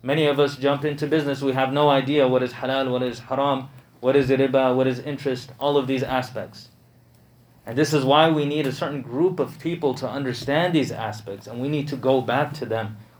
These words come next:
We need to consult them, and we need to understand what is halal and what is haram. So in our age, e-,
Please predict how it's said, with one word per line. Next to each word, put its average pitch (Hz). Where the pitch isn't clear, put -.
We 117
need 120
to 120
consult 127
them, 104
and 104
we 120
need 123
to 120
understand 135
what 123
is 110
halal 113
and 107
what 107
is 104
haram. 135
So -
in 120
our 143
age, 139
e-, 135